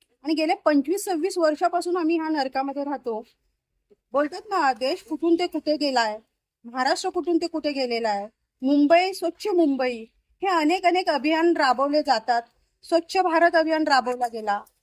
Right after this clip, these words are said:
पण त्याचा परिणाम आम्हाला कुठेही आमच्या एरियामध्ये कुठे दिसत नाहीये. ह्याला कारणीभूत कोणाला ठरवावं हे आम्ही नाही बोलू शकत, पण सत्य परिस्थिती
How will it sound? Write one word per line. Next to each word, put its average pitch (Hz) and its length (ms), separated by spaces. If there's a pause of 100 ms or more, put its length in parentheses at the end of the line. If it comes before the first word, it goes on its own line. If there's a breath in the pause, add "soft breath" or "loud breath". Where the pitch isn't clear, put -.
(180)
पण 311 160
त्याचा 320 360
परिणाम 320 520
आम्हाला 277 420
कुठेही 311 480
आमच्या 240 360
एरियामध्ये 302 460
कुठे 294 220
दिसत 262 400
नाहीये. 233 360 (580)
ह्याला 277 200
कारणीभूत 294 600
कोणाला 302 320
ठरवावं 320 720
हे 311 140
आम्ही 302 320
नाही 311 240
बोलू 269 280
शकत, 240 480 (400)
पण 370 240
सत्य 359 340
परिस्थिती 381 480